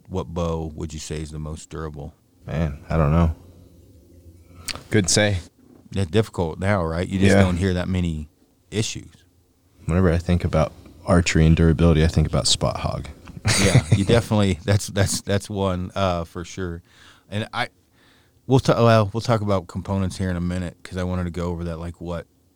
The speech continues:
Speaker 1: uh, some of the different things on leveling and that I did with these bows. So, um, yeah, I don't know. This is gonna be,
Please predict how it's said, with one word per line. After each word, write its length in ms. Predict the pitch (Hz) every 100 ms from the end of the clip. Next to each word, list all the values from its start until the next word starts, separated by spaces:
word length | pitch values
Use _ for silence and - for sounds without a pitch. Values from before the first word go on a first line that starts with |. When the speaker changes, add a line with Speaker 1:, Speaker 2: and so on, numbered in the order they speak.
| -
Speaker 1:
uh, 220 | 82 78
some 240 | - 101 90
of 60 |
the 80 | 85
different 420 | 85 - 82 57
things 260 | 87 85 82
on 140 | 85
leveling 560 | 82 85 82 82 82 80
and 280 | 78 78 85
that 100 | 82
I 80 | 80
did 180 | 82
with 120 | 80 -
these 200 | 80 78
bows. 400 | 85 82 78 -
So, 260 | 87 80 - - - - _
um, 580 | - 92 87 78 78 82 - _ _ -
yeah, 220 | 120 139
I 80 | 139
don't 140 | 160 139
know. 220 | 139 120 -
This 180 | 117 120
is 120 | 104
gonna 160 | 107 98
be, 380 | 101 98 95